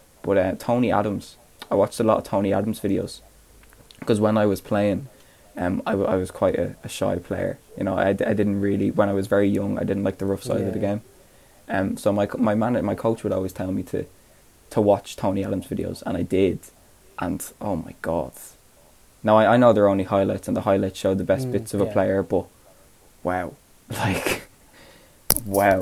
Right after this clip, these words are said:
Speaker 2: No, but every, every, every young, like, kid always watches, like, when they play football, always watches highlights of a player.
Speaker 1: Yeah.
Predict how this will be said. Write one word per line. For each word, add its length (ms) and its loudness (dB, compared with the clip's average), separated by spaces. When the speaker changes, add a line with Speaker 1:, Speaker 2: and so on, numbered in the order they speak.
Speaker 2:
No, 100 -16
but 120 -8
every, 160 -2
every, 220 -4
every 260 -2
young, 460 -4
like, 160 -8
kid 380 -14
always 260 -8
watches, 300 -10
like, 140 -10
when 80 -8
they 80 -8
play 160 -10
football, 300 -12
always 260 -8
watches 240 -12
highlights 400 -12
of 60 -10
a 60 -12
player. 300 -14
Speaker 1:
Yeah. 160 -2